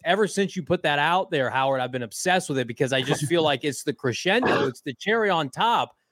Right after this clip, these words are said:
Speaker 1: to this Gannon hire to be able to get somebody of that magnitude. And why I think, listen, if Jonathan Gannon's sitting there with Michael Bidwell and says, "I can get Mike Zimmer," they, that's the trump card to Brian Flores and some of these other guys, because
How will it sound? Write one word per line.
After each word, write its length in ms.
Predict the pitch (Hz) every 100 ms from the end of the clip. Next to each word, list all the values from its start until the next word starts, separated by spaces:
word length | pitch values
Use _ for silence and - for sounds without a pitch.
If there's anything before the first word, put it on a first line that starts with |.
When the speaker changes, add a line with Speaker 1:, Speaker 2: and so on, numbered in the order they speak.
| _ _ -
Speaker 1:
to 100 | 175
this 220 | 175 143
Gannon 420 | 139 196 202 190
hire 340 | 147 220 240 151
to 120 | 147
be 100 | 180
able 120 | 175
to 80 | 147
get 300 | 127 180 196
somebody 380 | 202 180 165 156
of 60 |
that 180 | 147 147
magnitude. 540 | 160 185 202 190 160 139
And 140 | 131
why 240 | 139 160
I 140 | 160 147
think, 260 | 190 175 - _ _
listen, 300 | 220 214 147
if 60 | 120
Jonathan 400 | 160 220 262 196
Gannon's 400 | 185 185 151 -
sitting 180 | 196 175
there 140 | 156
with 100 | 127
Michael 300 | 143 147 135
Bidwell 300 | 135 131 117
and 100 | 110
says, 220 | - 123
"I 120 | 131
can 200 | 190 156
get 180 | 131 156 -
Mike 240 | 143 139
Zimmer," 400 | 117 139 151 175 - _ _ -
they, 200 | 175 165
that's 300 | 185 233 -
the 100 | 165
trump 360 | - 196 233
card 360 | - 123 104 -
to 160 | 143 117
Brian 400 | 135 165 202 185
Flores 420 | 190 185 185 156
and 100 | 147
some 140 | 185
of 60 | 180
these 120 | 151
other 140 | 160
guys, 300 | 151 175 165
because 320 | 135 151 151